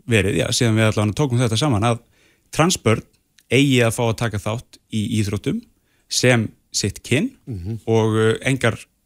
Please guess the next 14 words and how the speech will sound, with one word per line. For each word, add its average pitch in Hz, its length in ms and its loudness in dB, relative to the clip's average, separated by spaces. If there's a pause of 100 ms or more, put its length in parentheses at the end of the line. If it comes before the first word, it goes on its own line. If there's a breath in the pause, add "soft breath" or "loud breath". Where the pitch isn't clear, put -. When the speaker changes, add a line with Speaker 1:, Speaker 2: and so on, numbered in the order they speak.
(440)
Speaker 1:
bollaleggingar 107 500 0
með 92 100 -4
það. 139 240 -2 (880 soft breath)
Um, 123 600 2 (1200)
en 127 260 2 (260)
vandamálið 131 520 -2
verður 120 240 0
síðan 107 340 0
í 123 180 0
afreksíþróttunum 104 760 -2
vegna 139 300 0
þess 131 120 0
að 127 80 -2
við 156 260 0